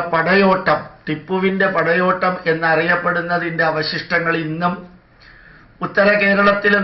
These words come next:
നിറഞ്ഞു നിൽക്കുന്നുണ്ട്. ബ്രിട്ടീഷുകാരെ എതിർത്തു എന്നുള്ളത് അവനവൻ്റെ നിലനിൽപ്പിന് വേണ്ടി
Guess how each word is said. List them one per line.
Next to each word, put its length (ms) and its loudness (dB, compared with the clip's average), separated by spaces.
നിറഞ്ഞു 500 2
നിൽക്കുന്നുണ്ട്. 600 -2
ബ്രിട്ടീഷുകാരെ 880 2
എതിർത്തു 400 -2
എന്നുള്ളത് 420 0
അവനവൻ്റെ 580 2
നിലനിൽപ്പിന് 600 0
വേണ്ടി 200 4